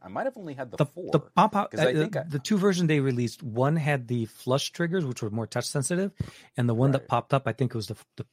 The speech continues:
Speaker 2: the Pro. I could, uh, don't quote me, but yeah.
Speaker 1: No, no, no. So, so, so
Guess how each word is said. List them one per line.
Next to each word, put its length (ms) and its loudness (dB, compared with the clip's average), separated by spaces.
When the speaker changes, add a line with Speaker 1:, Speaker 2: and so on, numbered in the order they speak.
Speaker 2:
the 80 -10
Pro. 260 -8
I 80 -2
could, 220 0
uh, 140 -2
don't 140 6
quote 300 4
me, 100 4
but 200 -2
yeah. 200 -4
Speaker 1:
No, 80 -4
no, 160 -6
no. 80 -10
So, 240 -2
so, 420 -2
so 320 -8